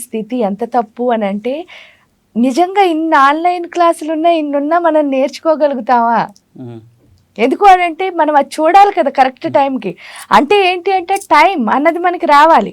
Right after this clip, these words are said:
Speaker 1: అది రావాలి అంటే అసలు ఏంటిట అంటే శ్రీ విద్య ఉపాసన అన్నది ఒక మానవుడు అంటే ఈ దేహంతో చెయ్యాలి అంటే ఫస్ట్ ఒక కోటి జన్మలు మానవ జన్మలు ఎత్తాలట. ఆ కోటి జన్మల్లో కూడా ఏదో ఒక జన్మలో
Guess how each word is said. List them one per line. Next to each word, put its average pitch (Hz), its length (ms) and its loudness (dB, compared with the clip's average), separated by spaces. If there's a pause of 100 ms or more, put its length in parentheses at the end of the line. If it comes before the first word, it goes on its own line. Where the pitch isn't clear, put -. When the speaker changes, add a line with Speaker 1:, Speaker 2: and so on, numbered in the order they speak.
(440)
Speaker 1:
అది 240 200 4
రావాలి 359 520 4 (120)
అంటే 302 200 -2 (100)
అసలు 285 220 -6 (100)
ఏంటిట 302 340 -4 (100)
అంటే 285 220 -6 (260)
శ్రీ 254 160 -4 (120)
విద్య 320 340 0
ఉపాసన 277 520 -4 (580)
అన్నది 262 280 0
ఒక 254 180 -6 (140)
మానవుడు 233 540 -4 (240)
అంటే 208 140 -4 (100)
ఈ - 20 -6 (160)
దేహంతో 262 480 -2 (140)
చెయ్యాలి 247 440 -4 (100)
అంటే 220 240 -8 (540)
ఫస్ట్ 220 340 -6
ఒక 240 160 -10 (140)
కోటి 247 280 -4 (100)
జన్మలు 220 380 -6 (100)
మానవ 220 240 -8 (140)
జన్మలు 220 360 -10
ఎత్తాలట. 196 400 -12 (600)
ఆ - 20 4 (180)
కోటి 269 380 0
జన్మల్లో 269 500 -2 (160)
కూడా 208 280 -6 (640)
ఏదో 269 240 2 (220)
ఒక - 100 -2 (120)
జన్మలో 254 420 0